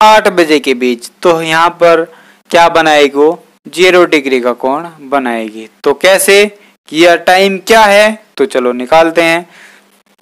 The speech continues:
बात हुई है सात और आठ बजे के बीच,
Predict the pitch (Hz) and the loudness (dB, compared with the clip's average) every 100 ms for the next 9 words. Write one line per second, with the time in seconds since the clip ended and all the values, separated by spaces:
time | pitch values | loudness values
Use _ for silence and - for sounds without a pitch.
0 | _ - 208 202 233 254 233 226 226 226 | _ -20 -2 2 4 4 2 4 2 2
1 | - 165 165 165 165 156 165 180 _ _ | 2 4 4 2 2 2 2 0 _ _
2 | _ _ _ _ _ _ _ - 170 147 | _ _ _ _ _ _ _ 0 2 2
3 | 123 120 113 110 113 110 - - | -2 -6 -8 -10 -12 -14 -16 -18